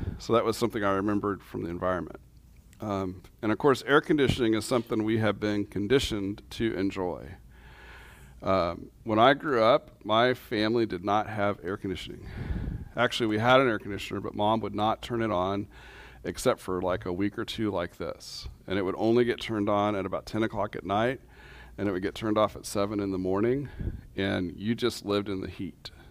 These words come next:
And I did not have, I mean, I told my kids, I show 'em pictures, I said, "We just did not have air conditioning. We opened the windows, we lived outside." Um, it wasn't because we didn't have money or anything like that, it was just because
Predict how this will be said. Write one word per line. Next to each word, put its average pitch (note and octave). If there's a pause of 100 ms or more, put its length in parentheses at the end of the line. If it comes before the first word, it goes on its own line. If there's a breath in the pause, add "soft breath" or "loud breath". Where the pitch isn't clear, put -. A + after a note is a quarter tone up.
(540 loud breath)
And F#2+
I G#2+
did A2
not A2
have, G#2+
I F#2+
mean, G#2
I A2
told C3+
my G#2
kids, B2+
I G#2
show -
'em G#2
pictures, A2+
I F2+
said, G#2
"We A2
just G#2+
did G#2
not G#2+
have A2+
air B2+
conditioning. F2+
We F2+
opened F#2+
the F#2
windows, C#3+ (720 loud breath)
we G2+
lived A2+
outside." A#2 (560 loud breath)
Um, F#2+
it A2
wasn't C3+
because B2+
we A#2+
didn't A2
have A#2
money A2+
or B2
anything A#2
like A#2+
that, B2
it G#2
was A2+
just -
because G#2